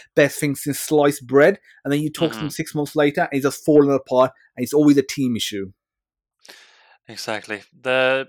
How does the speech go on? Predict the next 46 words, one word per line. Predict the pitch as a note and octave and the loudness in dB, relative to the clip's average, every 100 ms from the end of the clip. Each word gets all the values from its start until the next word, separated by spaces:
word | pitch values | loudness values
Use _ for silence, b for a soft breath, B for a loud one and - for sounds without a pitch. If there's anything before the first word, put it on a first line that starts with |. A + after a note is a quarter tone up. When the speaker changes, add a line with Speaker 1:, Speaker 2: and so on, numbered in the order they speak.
| - | -6
Speaker 2:
okay, | - A2 | -2 -2
so | - C3+ | 0 0
I | C#3 | 2
have | C3 | 0
a | C3+ | -4
trick | - C#3 | -8 -8
for | - | -8
this. | A#2 A2+ - - _ F3+ - | -6 -6 -6 -14 _ _ -10
Game | D3 B2+ | -10 -6
jams, | A#2 A2+ G#2 - _ | -6 -6 -10 -12 _
use | C3 C#3+ - | -12 -12 -8
them, | C3 A2 _ _ | -10 -10 _ _
join | - B2+ B2+ | -6 -4 -4
them | B2+ | -4
all. | B2 A#2+ A2 b b b b _ _ | -4 -4 -6 b b b b _ _
Um, | C3+ B2+ B2 B2 B2 B2 B2 A#2+ A2+ _ _ | -4 0 0 0 -2 -6 -14 -18 -20 _ _
it's | C#3+ C3 - - | -6 -6 -10 -6
a | C#3 C3 B2+ A#2+ B B B B - | -4 -2 -2 -6 B B B B -10
short | - - D#3+ - - | -4 0 0 -2 0
period. | B2+ C3+ F#3 - - | 0 2 -2 -8 -12
You | |
take | - D3 B2+ | -2 2 4
out, | B2 A#2+ | 2 2
like, | B2 | 0
a | A#2 | 0
weekend, | A2+ A#2+ D3 C#3+ | -4 -4 -6 -4
for | - | -8
example, | D3+ E3 E3 F#3+ F#3+ - - | -4 -4 -2 -4 -8 -10 -4
and | C3+ C3 | -4 -4
you | C3 | -8
finish | - D3 C#3+ - | -2 -4 -4 -8
your | C#3 | 0
project. | D#3+ - - G#2+ - _ _ C#3 | 0 2 -2 -4 -8 _ _ -4
Um, | C3 B2 A#2+ A#2 A#2 A#2 A#2 A2+ | 0 2 2 0 -2 -8 -16 -16
you | B2 C#3 C3 | -10 -8 -4
hand | D3 D3 | -4 -2
it | D3+ | 0
in, | F#3+ A#2+ G2+ | -2 -2 -10
you're | A#2 C3 | -8 0
done, | E3+ F#3 G2 - _ - | 0 0 -4 -18 _ -8
and | B2 B2+ | -6 -6
then | C3 | -6
you | |
do | C3+ D3 | -4 -2
it | D3 | -2
again, | E3+ C#3 | -4 -4